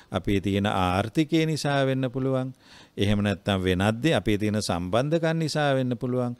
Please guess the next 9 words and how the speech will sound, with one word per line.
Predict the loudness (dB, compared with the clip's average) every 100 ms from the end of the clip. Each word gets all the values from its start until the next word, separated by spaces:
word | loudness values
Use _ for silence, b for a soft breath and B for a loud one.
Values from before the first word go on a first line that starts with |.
| b b 0
ඔය | 0
විවිධ | 4 4 4 6 6
හේතු | 8 6 6 4
නිසා | 2 2 2
අපි | 2 2
ඇසුරට | 2 2 2 4
එන්න | 4 4
පුළුවන් | 2 2 2
කෙනෙක්. | 2 -2 -4